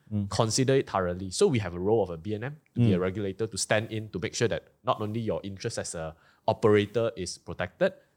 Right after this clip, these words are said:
Speaker 2: the people who are potentially your customers are also protected. So we
Speaker 1: Mm.
Speaker 2: need something like that.
Speaker 1: Mm.
Speaker 2: You know, then of course, then we need a tech giant who has the kind of technology ability to implement, like Grab, for
Speaker 1: Mm,
Speaker 2: example.
Speaker 1: mm.
Speaker 2: Then we need the consumers to be ready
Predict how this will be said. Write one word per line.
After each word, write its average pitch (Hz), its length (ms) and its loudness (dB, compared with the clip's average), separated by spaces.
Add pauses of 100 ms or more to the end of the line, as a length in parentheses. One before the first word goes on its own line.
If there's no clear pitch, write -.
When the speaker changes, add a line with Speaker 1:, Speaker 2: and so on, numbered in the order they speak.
(140)
Speaker 2:
the 101 100 0
people 131 380 2
who 117 140 0
are 90 80 2
potentially 98 460 -6
your 107 80 -2
customers 107 500 -10
are 85 80 -4
also 82 180 -6
protected. - 400 -16
So 123 100 6
we 117 100 6
Speaker 1:
Mm. 107 40 2
Speaker 2:
need 95 120 -2
something 101 240 -6
like 80 180 -10
that. 78 100 -6
Speaker 1:
Mm. 113 520 6
Speaker 2:
You 90 80 -6
know, 117 120 -2 (180)
then 139 140 4
of 123 120 0
course, 147 120 2
then 123 140 0
we 101 80 -2
need 120 160 -4
a 90 80 -6
tech - 340 -4
giant 110 640 2 (180)
who 98 140 -2
has 90 140 -4
the - 100 -14
kind 117 160 -2
of - 160 -6 (120)
technology 101 520 0
ability 95 600 -4
to - 180 -8
implement, 110 540 -4
like - 140 -8
Grab, 90 260 -2
for - 140 -8
Speaker 1:
Mm, 127 40 2
Speaker 2:
example. 117 380 4
Speaker 1:
mm. 110 380 2
Speaker 2:
Then 175 200 4
we 135 100 2
need 147 260 -4
the 104 100 -4
consumers 123 800 -2
to 101 60 -6
be 90 140 -6
ready 110 520 -4